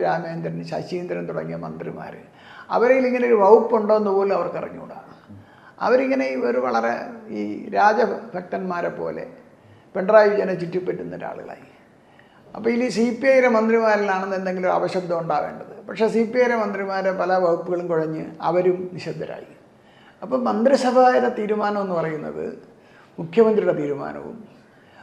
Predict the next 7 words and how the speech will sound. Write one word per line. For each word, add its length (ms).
ബാക്കി 380
മന്ത്രിമാരെല്ലാം 920
പലതരത്തിൽ 560
നിയന്ത്രിക്കുന്ന 560
വരെ 220
പരോക്ഷമായി, 640
പ്രത്യക്ഷത്തില്ലെങ്കിലും 880